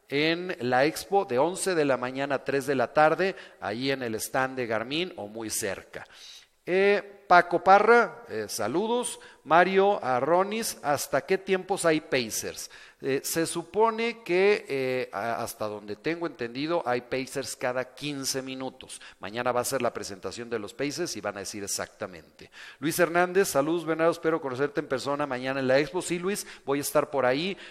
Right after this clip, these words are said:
de once de la mañana más o menos a tres de la tarde. Y Ángeles Bolega, saludos. Muy bien a todos, muchas gracias.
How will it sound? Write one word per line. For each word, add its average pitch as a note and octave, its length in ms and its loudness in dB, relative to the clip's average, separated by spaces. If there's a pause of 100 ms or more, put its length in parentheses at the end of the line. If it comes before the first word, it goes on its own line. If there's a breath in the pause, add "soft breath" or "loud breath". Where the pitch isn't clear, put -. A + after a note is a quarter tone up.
(140 loud breath)
de A#2+ 420 0
once D#3 520 2
de C3 120 2
la A#2+ 100 0
mañana C3 360 -4
más C3 180 -4
o - 20 -12
menos B2+ 260 -8
a A2+ 120 -4
tres A#2 240 -4
de B2 80 0
la G#2+ 220 -2
tarde. F2+ 360 -6 (400 loud breath)
Y A2+ 140 0
Ángeles E3+ 560 4
Bolega, C#3 580 4
saludos. G#2 640 -6 (520 soft breath)
Muy A3 140 -2
bien G3 200 8
a F3+ 60 4
todos, - 440 -2 (300 loud breath)
muchas F#3 480 0
gracias. G3+ 720 2